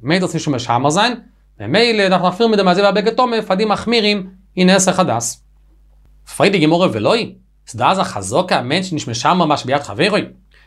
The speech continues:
והא תניא, הרי שהיו חמורו ופועלו, ער האט פועלים, אדער פועלים, וואס זיי טראגן מיט זיין אקסלען, אדער זיי טראגן אויף אייזלען, וואו זיי זענען אים רצים.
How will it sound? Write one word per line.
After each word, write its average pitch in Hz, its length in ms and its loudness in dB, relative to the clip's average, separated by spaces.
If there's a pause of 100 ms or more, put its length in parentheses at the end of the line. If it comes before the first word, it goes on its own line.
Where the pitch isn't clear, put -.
(120)
והא 208 260 2
תניא, 180 300 0 (520)
הרי 214 300 2
שהיו 220 300 4
חמורו 185 640 0
ופועלו, 175 580 0 (480)
ער 175 100 -2
האט - 140 0
פועלים, 185 600 2 (380)
אדער 180 160 2
פועלים, 160 360 0
וואס 135 100 -2
זיי 123 80 -6
טראגן 120 260 -2
מיט 117 140 -2
זיין 135 140 -2
אקסלען, 175 600 -2
אדער 175 180 0
זיי 135 100 -2
טראגן 143 240 0
אויף 123 220 -4
אייזלען, 170 460 2 (380)
וואו 156 120 4
זיי 165 80 0
זענען 208 240 2
אים 196 100 0
רצים. 214 400 -2